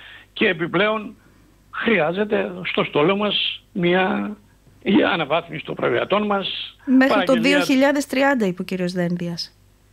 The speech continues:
Speaker 2: Θα είμαστε
Speaker 1: Ε,
Speaker 2: σε ένα
Speaker 1: νομίζω
Speaker 2: καλό
Speaker 1: είναι
Speaker 2: επίπεδο.
Speaker 1: πολύ αργά. Δεν μπορεί κα-, να, και σε κάθε αλλαγή κυβέρνησης να έχουμε και αλλαγή του προγράμματος, του εξοπλιστικού προγράμματος, ε, την, ε, της, ε, των ενόπλων δυνάμεων. Οι υπεύθυνοι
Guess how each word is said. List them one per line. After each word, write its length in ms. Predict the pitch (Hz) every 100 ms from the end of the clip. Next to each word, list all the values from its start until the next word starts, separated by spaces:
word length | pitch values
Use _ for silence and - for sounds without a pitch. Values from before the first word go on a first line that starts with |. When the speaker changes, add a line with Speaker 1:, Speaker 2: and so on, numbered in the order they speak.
| _
Speaker 2:
Θα 200 | - 233
είμαστε 240 | 220 262 233
Speaker 1:
Ε, 40 |
Speaker 2:
σε 140 | -
ένα 140 | 202 214
Speaker 1:
νομίζω 180 | 233 214
Speaker 2:
καλό 140 | 208
Speaker 1:
είναι 80 | 220
Speaker 2:
επίπεδο. 220 | 190 202
Speaker 1:
πολύ 160 | 220 208
αργά. 420 | 175 165 139 123 - -
Δεν 200 | 165 196
μπορεί 280 | 202 196 208
κα-, 280 | 190 202 -
να, 240 | 190 175 160
και 260 | - 226
σε 140 | - 160
κάθε 240 | 190 175
αλλαγή 300 | 175 170 185
κυβέρνησης 680 | 160 156 190 190 180 196 131
να 140 | 160
έχουμε 320 | 170 160 185
και 140 | 160 170
αλλαγή 360 | 160 156 175
του 1000 | 165 165 165 156 156 156 151 147 147 139 135
προγράμματος, 640 | - 143 165 165 160 160
του 80 | -
εξοπλιστικού 720 | 151 - 156 151 - 160 165
προγράμματος, 800 | 156 147 151 160 151 147 143 -
ε, 440 | 165 151 147 143 127
την, 280 | - 147 147
ε, 320 | 147 135 135 131
της, 380 | 151 143 - -
ε, 520 | 151 147 139 143 156 - - - - 160
των 160 | 160
ενόπλων 480 | 156 156 160 156 147
δυνάμεων. 460 | 147 151 139 131 131 - - -
Οι 140 | 160
υπεύθυνοι 720 | 160 165 202 196 160 143 107